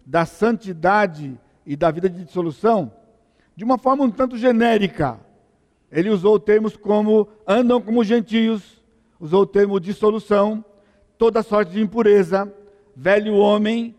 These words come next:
e "concupiscências". A palavra concupiscência, tão complicada pra gente pronunciar, né? Na verdade, simplesmente significa um desejo forte. Eu tinha um pastor que ele definia essa palavra da seguinte forma:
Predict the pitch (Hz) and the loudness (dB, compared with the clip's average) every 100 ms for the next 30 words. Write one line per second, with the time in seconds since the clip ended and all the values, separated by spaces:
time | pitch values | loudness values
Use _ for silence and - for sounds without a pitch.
0 | _ _ _ 180 180 - 226 247 - 254 | _ _ _ -10 -10 -2 0 0 -2 -6
1 | 202 240 - 233 233 226 - 175 127 - | -8 -10 -4 -2 0 -2 -2 -2 -2 -10
2 | _ _ _ _ _ 160 156 247 277 262 | _ _ _ _ _ -16 -12 -8 -8 -6
3 | 254 214 202 180 - 208 220 - 139 185 | -8 -8 -14 -16 -4 -2 -2 -8 -12 -12
4 | 196 165 165 156 175 165 156 151 160 156 | -12 -16 -18 -10 -4 -4 -6 -12 -12 -12
5 | 143 170 170 185 - _ _ - 269 269 | -10 -8 -6 -8 -16 _ _ -8 -4 -2
6 | 220 277 262 226 - 240 247 190 214 - | -2 -2 -4 -8 -10 -12 -10 -8 -10 -10
7 | 190 196 151 208 180 190 196 196 180 190 | -14 -14 -14 -16 -4 -2 -2 -2 0 2
8 | 170 196 202 - 190 180 175 139 151 131 | 0 -2 -6 -6 0 2 0 -4 -14 -14
9 | 101 _ _ _ _ _ _ _ _ _ | -16 _ _ _ _ _ _ _ _ _
10 | 135 131 175 190 180 175 - 180 185 240 | -18 -12 -8 -8 -6 -8 -6 -4 -2 -2
11 | - _ _ _ _ _ 156 156 160 180 | -8 _ _ _ _ _ -2 0 0 -2
12 | 180 180 185 170 185 170 165 160 170 170 | -6 -6 -4 -4 -6 -2 0 2 0 -4
13 | 156 156 165 165 - 170 151 120 | -10 -14 -18 -18 -4 -2 -2 -6